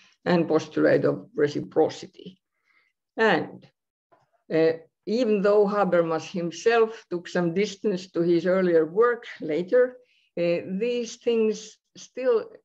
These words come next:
correspond pretty much to our intuition of a good dialogue. It can be done. But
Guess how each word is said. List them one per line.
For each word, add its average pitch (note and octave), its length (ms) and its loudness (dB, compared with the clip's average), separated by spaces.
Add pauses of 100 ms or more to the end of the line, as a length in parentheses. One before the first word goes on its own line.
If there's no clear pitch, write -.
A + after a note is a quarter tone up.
(140)
correspond F3+ 840 -6
pretty F#3+ 260 -4
much F3 400 -6
to F3+ 100 -2
our E3 180 2
intuition E3+ 840 -2
of D3 160 -6
a C#3+ 40 -2
good D3+ 300 -4
dialogue. - 580 -10 (1200)
It - 180 -8
can E3 220 -4
be D#3 100 2
done. - 280 -6 (880)
But D#3+ 380 -2